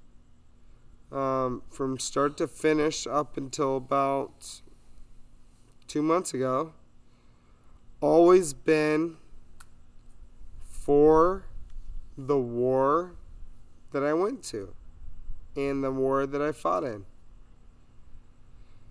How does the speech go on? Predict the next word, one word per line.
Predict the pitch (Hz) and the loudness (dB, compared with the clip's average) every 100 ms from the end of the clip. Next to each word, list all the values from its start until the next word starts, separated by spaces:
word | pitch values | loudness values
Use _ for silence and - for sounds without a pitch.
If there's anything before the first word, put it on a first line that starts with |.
| - - - - - - - - - - - - - - - - - - - - - - - - - | -20 -20 -18 -18 -18 -12 -10 -8 -10 -6 -2 -2 -6 -12 -12 -14 -14 -14 -12 -10 -8 -8 -8 -12 -6
Now, | 143 143 139 143 147 147 190 269 | -2 2 2 2 4 6 6 4